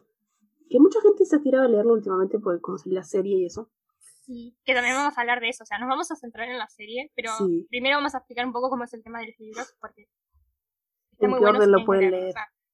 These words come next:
Speaker 1: Y eso, sí. En el
Speaker 2: Exacto.
Speaker 1: orden de lectura, se puede pasar en el orden de publicación, más o menos, eso está bien,
Speaker 2: Sí,
Speaker 1: o sea, van a
Speaker 2: yo creo
Speaker 1: entender bien
Speaker 2: que
Speaker 1: la historia.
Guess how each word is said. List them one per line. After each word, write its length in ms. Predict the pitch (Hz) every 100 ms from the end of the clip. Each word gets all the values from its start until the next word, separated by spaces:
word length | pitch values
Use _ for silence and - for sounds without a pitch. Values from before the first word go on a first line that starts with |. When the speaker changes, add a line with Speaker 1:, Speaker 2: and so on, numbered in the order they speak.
| -
Speaker 1:
Y 140 | 214
eso, 200 | 180 -
sí. 100 | 202 254 214
En 80 |
el 60 | 233
Speaker 2:
Exacto. 120 | 269 302
Speaker 1:
orden 160 | 359 427 440 -
de 100 | 240
lectura, 460 | 196 - 254 302 311 _ _
se 120 | - 302
puede 140 | 440 480
pasar 380 | 330 302 254 277 330 _ _ _ 240
en 680 | 226 214 202 190 185 190 - _ _ -
el 120 | 214
orden 160 | 233 277
de 60 | 220
publicación, 800 | 190 190 185 - 196 240 311 -
más 200 | 214 214
o 60 |
menos, 320 | 214 226 262 _
eso 180 | - 233
está 220 | 208 220
bien, 200 | 208 202
Speaker 2:
Sí, 240 | 226 - 427
Speaker 1:
o 60 | 214
sea, 160 | - 202
van 160 | 208 208
a 40 |
Speaker 2:
yo 60 | 233
creo 120 | 208
Speaker 1:
entender 40 | 196
bien 100 | 208
Speaker 2:
que 20 |
Speaker 1:
la 60 | 208
historia. 320 | - 202